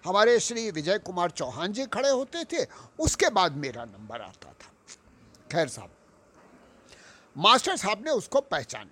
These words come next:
लिया और भैया, क्लास शुरू हुई।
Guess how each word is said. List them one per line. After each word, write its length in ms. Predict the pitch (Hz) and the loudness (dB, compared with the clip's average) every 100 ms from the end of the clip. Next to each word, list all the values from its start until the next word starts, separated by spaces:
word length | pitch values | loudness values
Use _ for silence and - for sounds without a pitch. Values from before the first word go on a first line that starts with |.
| - | -20
लिया 360 | - - - - - _ _ _ _ - - - _ _ 214 | -18 -16 -16 -16 -18 _ _ _ _ -20 -20 -20 _ _ 6
और 160 | 220 | 6
भैया, 400 | 135 156 214 196 131 _ _ _ _ _ - | 6 0 2 2 0 _ _ _ _ _ 2
क्लास 280 | 180 175 | 4 4
शुरू 360 | - - 131 190 | 2 -8 -4 2
हुई। 260 | 196 214 | 2 2